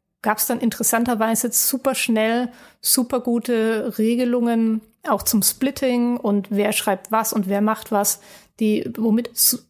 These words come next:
super schnell alle zufrieden waren und es auch gerecht verteilt f-, fanden, obwohl da jetzt im Endeffekt dann wahrscheinlich wirklich mit der Band dann zusammen wahrscheinlich zehn Leute am Start waren.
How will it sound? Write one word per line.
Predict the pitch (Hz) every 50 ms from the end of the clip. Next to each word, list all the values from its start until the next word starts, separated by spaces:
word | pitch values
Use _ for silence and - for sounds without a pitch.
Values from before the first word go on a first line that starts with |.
| _ _
super | - - - 247 - 254
schnell | - - 233 214 208 -
alle | 208 202 214 208
zufrieden | - - 208 - - 247 262 262 254 208
waren | 220 214 214 214 214
und | - 208 208 196 208
es | 202 -
auch | - 220 208 - - -
gerecht | 214 202 208 - -
verteilt | - 220 - - 220 214 233 214 -
f-, | - - - - - - _ _ _ -
fanden, | - - - 220 208 233 233 - 240 226
obwohl | 233 226 185 - 214 214 220 226
da | 214 208
jetzt | 196 196 - - - - - - - - _ -
im | - 214 214
Endeffekt | 233 220 202 233 277 - - - 269 269 - 277
dann | 254 247
wahrscheinlich | 240 233 - 247 247 247 254 240 - - - 254 233
wirklich | 247 240 - 262 254 - - - - - _ _ _ _ _ _ _ -
mit | 226 220 233 233
der | 254 233
Band | 226 - 220 220 226 233 226 233
dann | 226 214
zusammen | - - 214 - 226 208 214 214
wahrscheinlich | 208 - 226 208 -
zehn | - - 214 208
Leute | 208 214 233 226 - 214 185
am | 190 196
Start | - - - 196 185 180 180 - 202
waren. | - 185 - 190 190